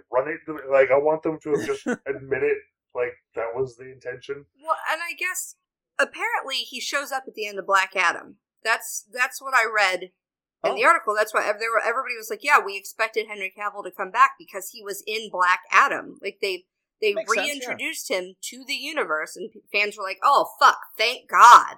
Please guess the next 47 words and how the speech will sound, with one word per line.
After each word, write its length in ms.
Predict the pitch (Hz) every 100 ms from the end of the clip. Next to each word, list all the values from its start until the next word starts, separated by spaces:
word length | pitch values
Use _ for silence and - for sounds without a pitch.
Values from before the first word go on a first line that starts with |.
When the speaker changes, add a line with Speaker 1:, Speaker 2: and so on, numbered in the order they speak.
| -
Speaker 3:
Like, 240 | 185 180 _ _ _ _ -
and 200 | 208 214
then 140 | 214
they 100 | 220
were 120 | 233 240
just 120 | 247
like, 140 | 302
"No, 160 | 302 294
we 120 | 277
really 280 | 277 294 285 269
think 140 | 262
we 100 | 247
wanna 220 | 226 214
focus 380 | 208 226 220 202
on 180 | 202 196
the 140 | 180
origin 400 | - 226 202 190
stories 480 | 175 180 165 165 175
now 520 | 185 175 165 156 - _ _ _ _
more 300 | 196 196 185
than 160 | 185 185
we 100 | 180
were 160 | 175 180
before, 360 | 165 - 185 165
so 400 | - 160 165 165 _ _ _ -
Henry 200 | 196 175 208
Cavill, 240 | 170 156 -
fuck 160 | 165 -
off." 1300 | - - _ _ _ _ _ _ _ _ - - 139
Speaker 2:
<laughs> 240 | - 143 _ _ _
Yeah. 140 | - 143 _ _
You 140 | 226 311
know, 240 | 339 330 - 220
I'm, 180 | 294 311 -
I'm 200 | 220 302 180
honestly, 500 | 196 247 247 - - -
look, 200 | 185 -
a 80 | -
lot 200 | 180 302
of 80 | -
people 260 | 240 247 220
are 120 | 185
saying 380 | - 190 165 160
that 100 | 160
the 60 | -
people 360 | - 170 -
behind 580 | 135 139 - 139 135 127